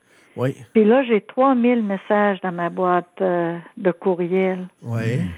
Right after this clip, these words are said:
Speaker 2: Puis là, je me demande, est-ce que c'est possible de les effacer tout d'un coup ou bien je suis obligée de les faire dix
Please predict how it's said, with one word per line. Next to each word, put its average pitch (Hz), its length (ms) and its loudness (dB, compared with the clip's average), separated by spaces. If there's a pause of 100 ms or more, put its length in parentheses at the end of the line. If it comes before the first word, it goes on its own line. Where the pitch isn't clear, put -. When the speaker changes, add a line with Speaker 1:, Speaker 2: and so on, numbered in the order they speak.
(220)
Speaker 2:
Puis 208 120 6
là, 233 240 6
je 233 60 -8
me 208 140 0
demande, 247 400 0 (100)
est-ce 208 260 2
que - 80 2 (140)
c'est 240 120 2
possible 254 460 -2
de 196 80 2
les 185 220 2
effacer 202 480 -2
tout 247 180 -6
d'un 214 300 2
coup 254 220 -2
ou - 20 -6
bien 202 160 -2
je 196 60 -6
suis - 120 -6
obligée 208 180 4
de 196 100 2
les 190 60 2
faire 208 240 -4
dix 196 260 -6